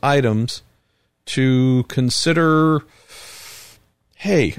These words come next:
on the Penske side, we know that Simon and Will are in contract years. We have Will, who has been there for how long, you ask? Oh, he's been there for <laughs> a long time. Uh, he's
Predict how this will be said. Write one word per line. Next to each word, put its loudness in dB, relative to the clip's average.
on 0
the 0
Penske -2
side, 0
we 0
know 4
that 0
Simon 0
and 0
Will 2
are 2
in -2
contract -4
years. -6
We -2
have 0
Will, 2
who -2
has 0
been -2
there -2
for -2
how -2
long, 0
you -2
ask? -4
Oh, 2
he's 0
been -2
there 0
for -4
<laughs> -16
a -6
long -2
time. -6
Uh, 2
he's -2